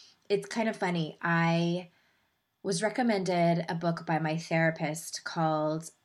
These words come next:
uh, Getting the Love You Want, and that's my book recommendation for, for the episode, you guys. Harv Hendricks <laughs> wrote Getting the Love You Want,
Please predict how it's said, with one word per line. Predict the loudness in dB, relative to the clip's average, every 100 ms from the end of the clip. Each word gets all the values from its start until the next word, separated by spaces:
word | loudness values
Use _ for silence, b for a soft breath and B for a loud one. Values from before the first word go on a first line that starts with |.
| -6
uh, | -6 -4
Getting | -2 -2 0
the | 0
Love | -2 -2
You | -2
Want, | -2 -2 -2 -4 -4 -6 -12 -8
and | -2 0 0 -2
that's | 0 0 0
my | 0
book | 2
recommendation | 2 0 0 0 0 0 -2 -4
for, | -4 -2 -2 -4
for | -4
the | -2
episode, | -2 -4 -4 -6
you | -4
guys. | -4 -2 -2 -4 _ _ _ _ _ _ -20 -4
Harv | 2 4
Hendricks | 2 0 2 2 2
<laughs> | 6
wrote | 6 6 0 B B B
Getting | 6 6 8
the |
Love | 8 8
You | 6
Want, | 4 4 4